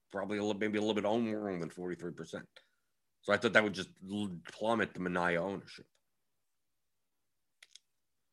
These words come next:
I think we projected him to be way lower owned than, than, than, than nineteen.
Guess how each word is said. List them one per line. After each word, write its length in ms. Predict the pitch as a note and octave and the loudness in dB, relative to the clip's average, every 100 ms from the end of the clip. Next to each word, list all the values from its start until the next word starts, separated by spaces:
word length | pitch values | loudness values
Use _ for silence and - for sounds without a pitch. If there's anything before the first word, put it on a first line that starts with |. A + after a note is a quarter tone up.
| _ _ - | _ _ -8
I 40 | E2 | -2
think 180 | B2 | 0
we 60 | A#2 | 0
projected 500 | F2+ F#2 G2 - F#2+ | 0 4 4 4 0
him 140 | G2 | 0
to 60 | F2 | 0
be 100 | E2+ | -4
way 300 | E2 E2+ G#2 | 0 4 4
lower 400 | F#2 F#2 F#2 F#2 | 6 4 4 4
owned 260 | F#2 F#2 E2+ | 2 0 0
than, 280 | F2+ F2+ E2 _ _ _ _ - | -2 -2 -8 _ _ _ _ -10
than, 160 | D2+ C#2 | -10 -4
than, 180 | E2+ D#2 | -6 -4
than 220 | F2 E2 D2 | -4 -4 -2
nineteen. 720 | F#2+ F#2 - B2 B2 G#2+ | 0 0 -2 -2 -2 -4